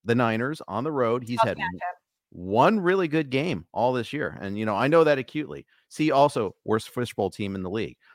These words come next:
Speaker 1: Uh, you know, I, that, that was my guy, and I had him with Higgins, and that's just not working out so far right now. How confident
Speaker 2: Oh.
Speaker 1: are you starting him coming in out after the break?
Speaker 2: I'm not super confident. I will tell you, I don't know how far this goes, but sometimes at Sports Illustrated, we get a little bit of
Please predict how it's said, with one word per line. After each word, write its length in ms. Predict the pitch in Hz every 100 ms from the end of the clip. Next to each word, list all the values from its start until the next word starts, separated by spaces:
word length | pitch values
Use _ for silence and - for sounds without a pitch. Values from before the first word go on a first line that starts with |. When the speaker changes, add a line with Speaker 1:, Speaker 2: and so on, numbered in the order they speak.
| _
Speaker 1:
Uh, 480 | 101 101 101 104 104
you 80 | 107
know, 80 | 98
I, 160 | 101 -
that, 220 | 113 98
that 120 | 127
was 160 | 160 131
my 220 | 143 143
guy, 380 | 127 147 123 87
and 580 | 107 107 104 104 98 _
I 100 | 101
had 220 | 113 127
him 260 | 123 143 131
with 180 | 135 135
Higgins, 380 | 131 156 95 95
and 80 |
that's 160 | 117 -
just 160 | - -
not 160 | 80
working 240 | 64 - 113
out 180 | 131
so 140 | - 98
far 220 | 90 87
right 200 | 90 90
now. 260 | 95 95 - _ _ -
How 120 | 165
confident 380 | 202 190 190 175
Speaker 2:
Oh. 20 |
Speaker 1:
are 100 | 160
you 140 | 147
starting 400 | 120 143 139 135
him 140 | 131 123
coming 240 | 123 117
in 100 | 113
out 160 | 110 104
after 220 | 92 -
the 80 | 80
break? 260 | 98 80 - _ _ _ _ _ _
Speaker 2:
I'm 160 | 277 247
not 260 | 262 302 302
super 260 | 226 196
confident. 580 | 165 190 165 170 165 165
I 120 | - 240
will 300 | 285 349 349
tell 240 | 311 285
you, 200 | 247 208
I 100 | 185
don't 180 | 214 214
know 140 | 233
how 220 | 240 226
far 220 | 214 202 190
this 200 | 185 -
goes, 400 | 151 175 180 -
but 260 | 185 -
sometimes 420 | - 220 240 233
at 100 | 240
Sports 300 | 240 220 208 196
Illustrated, 420 | 196 - 196 196
we 80 | 196
get 160 | 202
a 60 | 196
little 240 | 196 196
bit 180 | 190 185
of 160 | 170